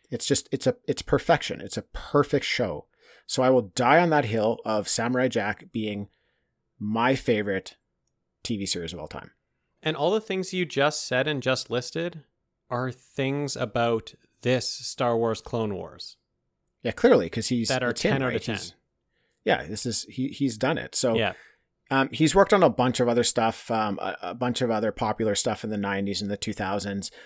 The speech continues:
Speaker 1: But on the Clone Wars, he brings a select few from his Samurai Jack team onto this project. So we've kinda talked about this a little bit before on our Star Trek two thousand nine episode, where you have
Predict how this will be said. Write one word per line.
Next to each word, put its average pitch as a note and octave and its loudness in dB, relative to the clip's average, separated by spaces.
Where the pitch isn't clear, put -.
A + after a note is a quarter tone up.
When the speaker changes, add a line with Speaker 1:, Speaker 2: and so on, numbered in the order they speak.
Speaker 1:
But B2+ 4
on F#3 4
the - -6
Clone G3+ 4
Wars, G2 -2
he C#3 0
brings C#3+ 2
a B2 -2
select C#3+ 2
few C3+ 2
from A2+ -2
his G#2+ -2
Samurai F#2+ -2
Jack B2 4
team - -12
onto A2+ -2
this G#2 -2
project. F2 -4
So G#2 4
we've D3 0
kinda A#3 4
talked D#3+ 4
about C#3+ 6
this A#2+ 0
a B2+ -2
little B2 4
bit A#2+ 2
before B2 2
on A2+ -4
our G#2+ -4
Star C3+ 4
Trek - -2
two C3+ 0
thousand A2+ 0
nine A2 0
episode, F#2 -2
where B2+ 2
you C3 4
have A#2 2